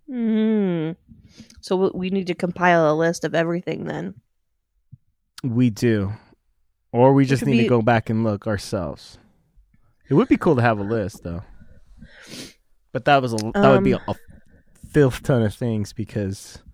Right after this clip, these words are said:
Speaker 2: we were on one this year.
Speaker 1: Uh,
Speaker 2: We were
Speaker 1: every
Speaker 2: watching,
Speaker 1: week.
Speaker 2: like, three things a week. Yeah.
Speaker 1: I mean, if you, like, text me tomorrow to remind me, I might be able to put it together 'cause it's just a matter of scrolling through c-, 'cause they're in the episode
Speaker 2: Yeah.
Speaker 1: titles.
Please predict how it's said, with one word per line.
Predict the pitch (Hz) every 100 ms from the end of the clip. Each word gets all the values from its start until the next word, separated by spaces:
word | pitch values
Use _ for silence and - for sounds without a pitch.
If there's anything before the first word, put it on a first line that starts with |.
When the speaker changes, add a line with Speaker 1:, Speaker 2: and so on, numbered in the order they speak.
| _ _ - - _ _ -
Speaker 2:
we | 123
were | 123
on | 107 123 131
one | 113 104
this | 104 -
year. | 107
Speaker 1:
Uh, | 101
Speaker 2:
We |
were | 95
Speaker 1:
every | 175 175
Speaker 2:
watching, | 113 170
Speaker 1:
week. | 175
Speaker 2:
like, | 90 - -
three | 123
things | 110 127 120
a | 110
week. | 104 117 113 - -
Yeah. | 143 110 101 98 - _ _ - - _ _
Speaker 1:
I | 220
mean, | 226 226 220 - _ _ _ _ _ _
if | 208 -
you, | 262
like, | 247 233
text | - 208 -
me | 208
tomorrow | 185 170 180
to | 202
remind | 175 170 165 175
me, | 165 147 170 _ _ _
I | -
might | 180
be | 170
able | 165 165
to |
put | -
it | 160
together | - - 147 170
'cause | 185
it's | 185
just | 208
a | -
matter | 175 170
of | 160
scrolling | - - 175 175 175
through | - 170 165 160 - _ _ _ _ _ _ _ _ _ -
c-, | -
'cause | - 196
they're | 196
in | 220
the |
episode | 98 226 - 131
Speaker 2:
Yeah. | 120
Speaker 1:
titles. | - 87 - -